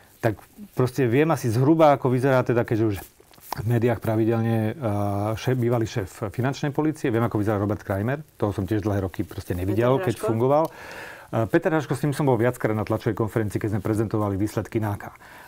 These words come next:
Speaker 1: Ale ja som sa s nimi nestretával, ani som tam nechodil. Keď som tam bol dvakrát, tak to je veľa. Jednoducho,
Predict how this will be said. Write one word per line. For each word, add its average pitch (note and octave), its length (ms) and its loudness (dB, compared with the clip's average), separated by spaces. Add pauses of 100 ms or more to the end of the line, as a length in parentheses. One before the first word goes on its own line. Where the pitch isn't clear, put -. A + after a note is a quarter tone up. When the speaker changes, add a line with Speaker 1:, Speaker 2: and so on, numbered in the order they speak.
Speaker 1:
Ale A2 160 2
ja B2 80 2
som C3+ 160 -2
sa C3+ 80 0
s A#2+ 160 -2
nimi B2+ 80 4
nestretával, D3 560 2
ani C3+ 80 -2
som C#3+ 80 0
tam D3 160 0
nechodil. D3+ 240 -2
Keď B2 80 0
som B2 80 -2
tam B2+ 160 4
bol A2+ 80 0
dvakrát, A#2 560 0
tak - 160 -6
to B2 160 -2
je A2 80 -2
veľa. B2+ 320 0 (760)
Jednoducho, A#2+ 560 2